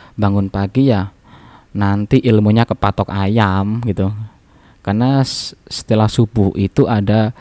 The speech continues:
pasti ada ngaji, yaitu kalau di Al Furqon ini ngajinya adalah tafsir Jalalain yang di asu-, eh, yang di, eh,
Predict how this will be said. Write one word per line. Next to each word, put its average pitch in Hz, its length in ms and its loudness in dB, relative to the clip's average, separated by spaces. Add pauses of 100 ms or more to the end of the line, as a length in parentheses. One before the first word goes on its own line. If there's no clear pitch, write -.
(800)
pasti 107 240 2
ada 101 160 0
ngaji, 98 480 -2
yaitu 98 240 -4 (320)
kalau 107 160 2
di 101 80 0
Al 98 160 2
Furqon - 240 -2
ini 120 240 0
ngajinya 107 480 2
adalah 104 400 0 (400)
tafsir 98 400 0
Jalalain 95 640 0 (240)
yang 92 240 -2
di 92 480 0 (400)
asu-, 104 480 -2
eh, 98 160 0
yang 95 320 -4
di, 95 400 0 (880)
eh, 95 420 2